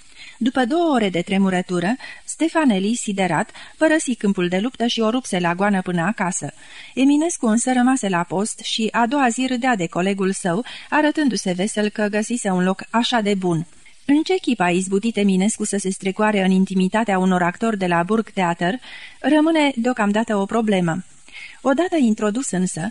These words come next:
frumusețea sa exotică, ușurința cu care vorbea nemțește și cultura ei întinsă, la care se adăuga, nici vorbă, competența în tot ce se referă la culise,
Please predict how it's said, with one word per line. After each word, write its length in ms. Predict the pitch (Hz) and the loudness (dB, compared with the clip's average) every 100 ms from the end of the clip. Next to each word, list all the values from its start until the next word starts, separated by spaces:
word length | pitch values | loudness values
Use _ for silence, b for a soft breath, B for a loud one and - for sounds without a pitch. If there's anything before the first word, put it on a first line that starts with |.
| B B B | B B B
frumusețea 600 | - 262 247 339 330 254 | 0 2 2 0 0 0
sa 240 | 226 196 | 0 0
exotică, 680 | - 247 - 185 185 185 214 233 | 0 -2 -2 -4 -2 -2 -2 0
ușurința 560 | 247 233 262 285 196 | -2 -2 -2 0 0
cu 140 | 175 175 | -2 -2
care 240 | 190 190 | 0 0
vorbea 340 | 190 190 214 | 0 0 2
nemțește 600 | 208 226 233 175 180 - | 4 4 2 0 -2 -2
și 140 | 202 196 | -2 -2
cultura 520 | - 185 233 240 190 | -2 -2 0 0 2
ei 140 | 185 - | 0 2
întinsă, 640 | 247 254 202 185 - 190 B B B | 4 4 2 0 0 -4 B B B
la 160 | 220 214 | 0 0
care 220 | 220 202 | 2 0
se 160 | 196 190 | 0 0
adăuga, 640 | 180 196 190 202 214 196 - | 0 0 0 0 0 -2 0
nici 320 | 226 226 202 | 2 2 0
vorbă, 400 | 208 240 185 180 | 0 0 0 -2
competența 720 | 208 208 202 226 254 220 165 | 0 0 0 0 2 2 2
în 80 | 160 | 0
tot 200 | 185 262 | -2 -4
ce 100 | 208 | -4
se 140 | 202 | -4
referă 360 | 185 180 226 202 | -2 -2 -2 0
la 160 | 185 175 | 0 -2
culise, 480 | 196 175 170 220 | -2 -4 -4 -4